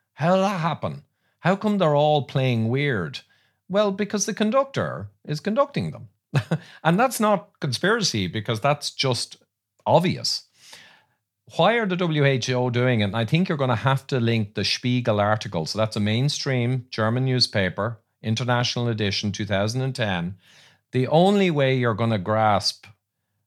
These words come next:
why all of this is happening, other than group psychosis, et cetera, is to read the Spiegel article. It's an eight-page comprehensive article, and it explains the driving forces for this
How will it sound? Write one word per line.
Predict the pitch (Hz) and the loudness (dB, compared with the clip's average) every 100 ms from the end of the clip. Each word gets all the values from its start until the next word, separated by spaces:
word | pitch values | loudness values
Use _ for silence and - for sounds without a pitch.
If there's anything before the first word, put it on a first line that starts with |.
| _ - | _ 0
why | 117 123 | 2 4
all | 120 113 104 | 4 2 -2
of | - | -4
this | 107 - | -6 -4
is | 98 | -6
happening, | - 110 101 92 90 87 90 - _ | -2 -2 -2 -4 -2 -2 -4 -10 _
other | 117 131 123 107 | 0 2 2 2
than | 107 104 95 92 - _ _ _ _ | 0 0 0 -2 -6 _ _ _ _
group | 107 110 104 | -4 -2 -2
psychosis, | 104 98 104 101 98 87 85 | -2 -2 -4 -6 -6 -6 -6
et | 85 - | -6 -4
cetera, | 90 85 - 87 85 | -2 -4 -4 -8 -6
is | 101 | -10
to | - | -4
read | 104 107 117 117 110 | -4 0 0 -2 -4
the | 104 | -6
Spiegel | - - 98 95 95 92 _ | -6 -4 -4 -2 -4 -6 _
article. | 87 85 - - 71 - _ _ _ _ _ _ - | -4 -4 -4 -12 -14 -18 _ _ _ _ _ _ -14
It's | 87 | -6
an | 101 | -2
eight-page | 104 120 139 - 113 113 101 | 2 2 0 -2 0 0 -4
comprehensive | - 117 120 110 98 98 95 92 - | -2 -2 0 -2 0 -2 -4 -8 -8
article, | 87 85 82 - 73 69 _ - - - _ - | -4 -4 -4 -10 -14 -16 _ -20 -20 -20 _ -2
and | 120 120 | 0 2
it | 127 | 2
explains | 123 - - 135 160 180 151 | 0 -2 -2 0 2 0 -2
the | 143 | -4
driving | 117 120 120 123 117 104 | -2 2 2 2 0 -2
forces | - 104 98 - 92 - | -2 -4 -2 -2 -4 -4
for | 98 | -4
this | 90 95 92 87 - | 0 2 2 0 -4